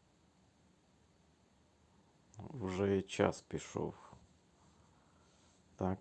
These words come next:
прокидаємо. Угу.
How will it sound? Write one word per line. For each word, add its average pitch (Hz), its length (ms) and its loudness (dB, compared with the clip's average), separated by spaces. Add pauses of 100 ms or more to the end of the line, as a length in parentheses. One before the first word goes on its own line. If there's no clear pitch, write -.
прокидаємо. 92 920 4 (4000)
Угу. 95 680 0